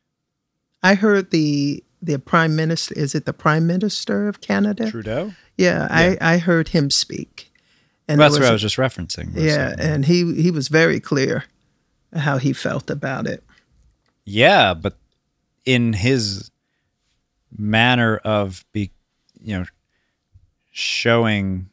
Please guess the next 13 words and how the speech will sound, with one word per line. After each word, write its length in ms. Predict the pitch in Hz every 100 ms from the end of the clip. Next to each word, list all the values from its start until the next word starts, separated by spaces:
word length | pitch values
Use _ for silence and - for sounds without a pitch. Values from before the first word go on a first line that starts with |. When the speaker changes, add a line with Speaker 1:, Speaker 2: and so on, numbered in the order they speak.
| _ _
Speaker 2:
his 800 | - 117 156 120 92 - - _ _ _
clear 380 | - 135 123 101
perception, 640 | - 92 - 156 - 92
he's 400 | 87 95 85 - - _ _ _ _
arguably 440 | 92 92 90 82 80
making 320 | 85 82 85
it 80 | 73
worse. 540 | 87 120 98 - - - _ - - - _ _ _ _ _ _ _ _ _ _ _ _ _ _ _ _ _ _ _ _ _ _ _ _ _ _ _
Ha-, 60 | 135
what 120 | 139
did 140 | 131 110
you 100 | 107
hear? 300 | 78 67